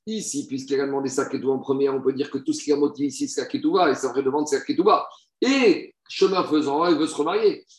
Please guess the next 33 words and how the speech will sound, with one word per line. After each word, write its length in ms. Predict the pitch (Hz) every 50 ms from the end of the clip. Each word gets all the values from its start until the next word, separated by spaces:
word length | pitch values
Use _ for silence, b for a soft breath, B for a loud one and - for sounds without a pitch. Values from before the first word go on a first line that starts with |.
| b _
Mais 300 | 139 165 202 196 175 165
si 160 | - - 165 156
sa 240 | - 165 151 143
demande 220 | 151 156 156 156 -
principale, 440 | - 151 143 - 147 - 151 147 143
c'est 140 | 147 139
la 80 | 143 135
Ketouba, 560 | - 139 127 131 123 120 117 120 123 120 - -
on 80 | 139 131
a 60 | 131
besoin 240 | 127 123 113 135 135
de 100 | 131 131
témoins 340 | 135 147 147 151 160 156
qu'elle 160 | - 139 147 151
n'a 100 | 165 -
pas. 220 | 190 180 - - - b b b b b _ _ _
Ça, 140 | - 165 156
c'est 120 | - 160
une 60 | 147
première 260 | 139 147 151 160 151
façon 180 | 139 147 131 147
de 60 | 151
voir 120 | 147 156 175
les 80 | 170
choses. 240 | 143 139 117 92 - _ _
Odigma, 680 | 117 117 98 98 123 170 196 185 170 151 123 - - -
Oig, 380 | 123 131 156 185 185 160 135 131
Degoyeda, 680 | 139 127 147 151 151 151 151 147 147 139 139 131 -
Behai, 320 | 127 123 135 143 143 135 131
Mishtaria, 760 | 117 - - - 101 107 107 135 165 185 180 151 151 151 151 -
Tek. 240 | 147 143 - - - _ _ _ B B B B B _ _
Ou 100 | 147 139
peut-être 800 | - 143 139 - - 190 202 180 160 156 156 156 - - -